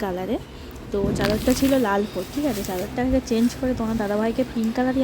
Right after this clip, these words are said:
আনতে বলেছিলাম, তো পিঙ্ক কালার ছিল না বলে তো এটা নিয়ে এসেছি। এটা একটু ফ্যাকাশে টাইপের রেড, ঠিক আছে? তো আমি ওই পিঙ্কের সাথে পাতবো বলে দুটো বালিশের রড দিয়েছে, তো দুটো আবার কিনেছিলাম ম্যাচিং করে। তো যাই হোক, আর সময়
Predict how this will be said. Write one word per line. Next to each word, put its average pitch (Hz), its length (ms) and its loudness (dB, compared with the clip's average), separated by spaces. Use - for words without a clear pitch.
আনতে 208 260 0
বলেছিলাম, 208 380 -2
তো 220 60 0
পিঙ্ক 226 240 2
কালার 247 300 2
ছিল 233 140 0
না 254 60 2
বলে 196 180 0
তো 202 60 -2
এটা 220 160 0
নিয়ে 226 200 2
এসেছি। 220 240 -2
এটা 214 140 0
একটু 247 180 -2
ফ্যাকাশে 240 440 -2
টাইপের 226 300 2
রেড, 196 160 2
ঠিক 294 200 2
আছে? 175 160 -4
তো 214 140 -4
আমি 208 180 -2
ওই 247 140 0
পিঙ্কের 247 460 2
সাথে 269 160 -2
পাতবো 202 340 -2
বলে 240 140 0
দুটো 208 220 -2
বালিশের 226 340 -4
রড 240 160 0
দিয়েছে, 247 320 0
তো 196 40 -8
দুটো 196 180 -8
আবার 220 240 -4
কিনেছিলাম 202 520 -6
ম্যাচিং 190 340 -8
করে। 190 160 -4
তো 277 140 2
যাই 240 160 2
হোক, 240 100 2
আর 226 60 0
সময় 226 280 0